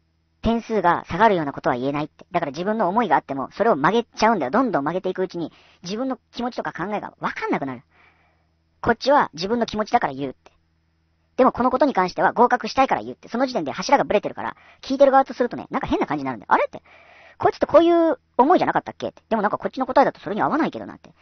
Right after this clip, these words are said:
で、どんどんどんどん柱がブレブレになっていくんだよね。で、そのうち変なことになる。し、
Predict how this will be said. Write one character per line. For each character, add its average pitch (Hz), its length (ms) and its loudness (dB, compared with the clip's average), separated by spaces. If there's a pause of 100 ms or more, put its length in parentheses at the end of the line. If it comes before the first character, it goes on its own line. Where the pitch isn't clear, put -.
(420)
で、 139 80 -10
ど 269 140 4
ん - 20 0
ど 190 80 0
ん 127 40 -6
ど 175 80 0
ん - 20 -4
ど 147 40 -2
ん - 40 -4
柱 - 240 -2
が 131 60 -2
ブ 143 100 -4
レ 170 60 -2
ブ 208 60 -2
レ 226 80 0
に 220 60 -2
な 220 60 0
っ 208 40 -6
て 123 80 -12
い - 20 -16
く - 60 -18
ん - 40 -16
だ - 60 -18
よ 139 60 -20
ね。 147 60 -20 (1300)
で、 196 120 -6
そ 185 100 -6
の 175 80 0
う 160 40 -4
ち 160 80 -8
変 160 100 -4
な 143 60 -6
こ - 60 -12
と - 80 -14
に 92 60 -18
な - 80 -20
る。 - 40 -20 (960)
し、 - 300 -6